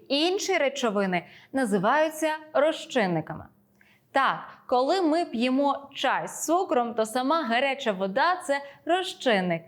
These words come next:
а цукор — розчинена в ній речовина. До речі,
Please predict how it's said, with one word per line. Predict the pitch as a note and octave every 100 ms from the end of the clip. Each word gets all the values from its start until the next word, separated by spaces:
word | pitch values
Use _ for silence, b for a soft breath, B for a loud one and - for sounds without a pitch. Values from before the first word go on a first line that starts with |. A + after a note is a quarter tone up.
| B B
а | A3+ G#3
цукор — | - B3+ F4+ F4+ D#4 - -
розчинена | D#4+ F4 D#4+ - G#3+ C#4 D#4+ G#3+
в |
ній | G3 A#3+
речовина. | A#3 A#3 C#4 D4+ A3 D#3+ - _ _ _ G3
До | G#3+
речі, | F3+ E3 -